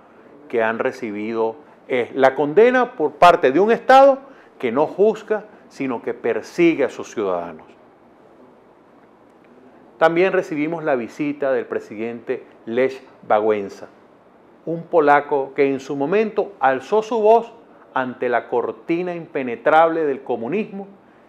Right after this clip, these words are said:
y ante la caída del muro de Berlín fue uno de los actores fundamentales con su movimiento obrero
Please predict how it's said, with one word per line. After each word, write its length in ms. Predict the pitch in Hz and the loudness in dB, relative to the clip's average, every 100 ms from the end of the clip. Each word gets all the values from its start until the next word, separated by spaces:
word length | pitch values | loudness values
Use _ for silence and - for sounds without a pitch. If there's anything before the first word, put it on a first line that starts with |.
| _ | _
y 100 | 175 | -4
ante 340 | 165 160 156 160 | -4 -4 -4 0
la 160 | 156 | 0
caída 400 | 147 170 254 240 | 0 2 4 4
del 160 | 202 170 | 4 2
muro 280 | 190 214 202 | 2 4 4
de 80 | 185 | 4
Berlín 360 | 185 208 233 | 2 2 -4
fue 280 | - - 123 | -6 -4 -2
uno 260 | 131 127 123 | -2 -6 -6
de 60 | |
los 120 | 120 | -6
actores 460 | 113 107 - 117 117 | -8 -10 -4 -4 -4
fundamentales 800 | - 113 110 101 95 139 135 131 | -10 -12 -12 -12 -6 0 0 0
con 200 | 131 123 | -8 -14
su 140 | 110 120 | -12 -8
movimiento 760 | 117 117 120 156 180 175 175 | -6 -6 -6 -6 -6 -6 0
obrero 520 | 151 135 147 185 196 | 2 4 2 2 0